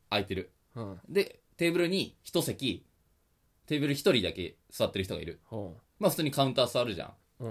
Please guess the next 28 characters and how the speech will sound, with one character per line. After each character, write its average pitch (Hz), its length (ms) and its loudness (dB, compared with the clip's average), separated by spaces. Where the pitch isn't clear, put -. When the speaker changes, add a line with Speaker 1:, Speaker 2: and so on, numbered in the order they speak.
Speaker 2:
ん。 95 40 -14
Speaker 1:
で、 170 100 -2
多 220 100 4
分、 120 220 2
俺 185 160 6
が 220 100 6
で-、 214 300 4
は-、 - 220 -12
い-、 165 120 -8
入 202 320 0
り 196 120 -6
た 214 120 6
い 202 60 6
っ - 20 0
て - 260 -16
直 151 200 -4
前 170 120 0
に、 196 320 -2
一 - 40 -20
人 139 160 2
出 139 120 6
て 143 60 -6
た 113 80 0
か 90 80 0
ら、 104 80 -2
あ、 113 60 2
こ - 80 -12
こ、 160 200 -6